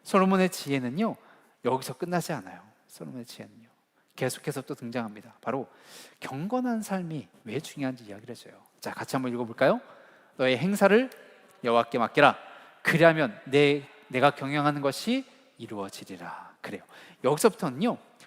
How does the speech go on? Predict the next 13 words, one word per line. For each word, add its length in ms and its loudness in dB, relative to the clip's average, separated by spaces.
경건한 580 0
삶이 260 0
왜 120 0
중요하냐, 520 -6
하나님과 480 4
가까워지는 580 0
것이 180 -2
왜 180 2
중요하냐에 1000 -2
대한 260 0
이야기를 280 -4
하고 140 -12
있습니다. 400 -20